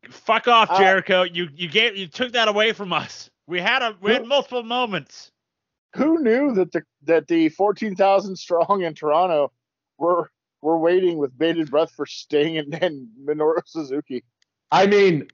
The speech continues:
Speaker 3: I didn't know, and I, that I was waiting with bated breath for that match.
Speaker 1: I think we
Speaker 2: But as
Speaker 1: all
Speaker 2: soon
Speaker 1: did.
Speaker 2: as,
Speaker 1: We're
Speaker 2: as soon as the tag happened, all of us were like, "Oh."
Speaker 1: As Corey yells,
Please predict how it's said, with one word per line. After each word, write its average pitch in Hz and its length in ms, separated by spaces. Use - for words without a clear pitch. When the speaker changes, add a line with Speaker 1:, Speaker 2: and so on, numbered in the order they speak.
Speaker 3:
I 302 220
didn't 160 260
know, 110 420
and 139 140
I, 135 140
that 127 140
I 131 120
was 120 100
waiting 127 240
with 113 100
bated 113 200
breath 113 160
for 113 60
that 117 160
match. 110 420
Speaker 1:
I 165 60
think 277 180
we 294 80
Speaker 2:
But 220 100
as 214 60
Speaker 1:
all 311 120
Speaker 2:
soon 220 100
Speaker 1:
did. 147 100
Speaker 2:
as, 131 100
Speaker 1:
We're 190 100
Speaker 2:
as 151 100
soon 247 120
as 254 100
the 208 120
tag 202 520
happened, 175 400
all 160 300
of 165 100
us 160 120
were 170 60
like, 139 140
"Oh." 147 760
Speaker 1:
As 185 240
Corey 220 400
yells, 180 360